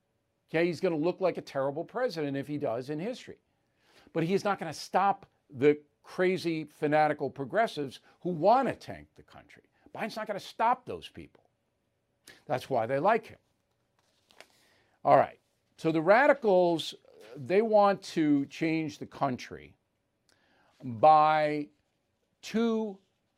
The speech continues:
by using two things that are current. The first one is climate change. So if you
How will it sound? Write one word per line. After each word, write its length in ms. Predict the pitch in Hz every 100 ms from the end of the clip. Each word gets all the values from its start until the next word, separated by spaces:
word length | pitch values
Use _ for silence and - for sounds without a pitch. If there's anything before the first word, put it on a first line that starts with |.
| _
by 100 | 156
using 380 | 160 185 170 165 -
two 440 | - 240 233 214 -
things 480 | 170 147 104 123 110
that 240 | 135 127 -
are 440 | 127 123 120 120 _ _ _
current. 320 | - - 110 - _ _ _ _ - _ _ _ _
The 180 | 131 147
first 480 | 147 214 269 247 -
one 380 | 160 165 160 160
is 240 | 151 135
climate 680 | - - 180 190 180 139 -
change. 760 | - 101 71 _ _ - - _ _ _ _ _ _ _ _ _
So 140 | - 156
if 100 | 143
you 300 | 160 160